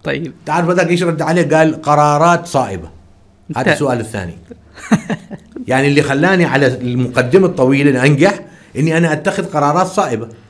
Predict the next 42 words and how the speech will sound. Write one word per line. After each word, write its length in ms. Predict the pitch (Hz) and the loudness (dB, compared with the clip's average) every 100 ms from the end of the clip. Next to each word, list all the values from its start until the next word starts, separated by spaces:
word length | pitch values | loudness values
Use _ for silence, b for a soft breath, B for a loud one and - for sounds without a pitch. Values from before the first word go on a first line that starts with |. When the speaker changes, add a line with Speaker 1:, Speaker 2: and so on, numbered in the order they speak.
| _ 165 | _ -2
Speaker 1:
هو 80 | 170 | 0
يتوقع 560 | 160 160 156 156 151 | 0 0 -2 0 0
منا 500 | 147 156 147 135 127 | 0 0 -2 -4 -6
يسهب 500 | 131 135 147 156 170 | -8 -6 -6 -4 -8
في 60 | 147 | -8
الكلام 260 | - - | -2 2
Speaker 2:
أيوة، 300 | 151 135 - | 4 4 2
وخلاص 240 | 127 143 139 | 2 2 2
Speaker 1:
وسويت 140 | 151 | 0
Speaker 2:
يعني. 120 | 156 | -2
Speaker 1:
كذا 320 | 165 180 175 170 | -2 -2 0 -4
وسويت 360 | 165 147 139 | -4 -6 -2
Speaker 2:
لأن 120 | 117 | -2
Speaker 1:
كذا. 80 | 135 | 2
Speaker 2:
هذا 100 | 139 | 2
مو 120 | 165 | 4
لقاء 220 | 202 190 170 | 2 2 0
تلفزيوني 580 | 160 135 131 139 135 | 0 0 0 2 2
مع 160 | 120 117 | 2 0
ممثل 420 | 120 127 143 127 | -2 -2 -2 -2
بيذكر 380 | 117 127 113 127 | 0 0 0 -4
لك 220 | 123 123 | -4 -4
مثلًا 260 | 117 117 113 | -4 -2 -4
تاريخ 380 | 107 107 120 - | -4 -4 -4 -4
حياته 400 | 113 117 110 107 | 0 0 0 -4
Speaker 1:
صحيح. 260 | 131 127 - | -4 -8 -10
Speaker 2:
والجوائز 420 | 104 101 113 127 110 | -8 -2 0 2 0
اللي 120 | 101 | -4
حصل 240 | 98 113 | -6 -6
عليها 300 | 90 104 110 | -4 0 0
ولا 180 | 98 95 | 0 -4
شيء. 160 | - 85 | -6 -10
Speaker 1:
نعم. 120 | - - - - b b b b b b b b b b b b _ _ | -10 -20 -20 -20 b b b b b b b b b b b b _ _
Speaker 2:
فرد 520 | - 139 143 160 185 | -2 2 4 4 0
عليه 480 | 151 160 190 196 160 | -2 0 2 2 0
تعلم 460 | - 151 202 180 151 | -2 -2 2 2 0
الآن 280 | 120 120 | 0 -2
هذا، 260 | 95 92 73 - - _ _ _ _ | -2 -6 -10 -16 -20 _ _ _ _
Speaker 1:
مهم. 200 | 120 131 | -8 -4
Speaker 2:
إن 120 | 113 | -4
هذا 260 | 107 117 120 | -2 -2 -2
عملي. 360 | 110 117 95 | -4 -4 -6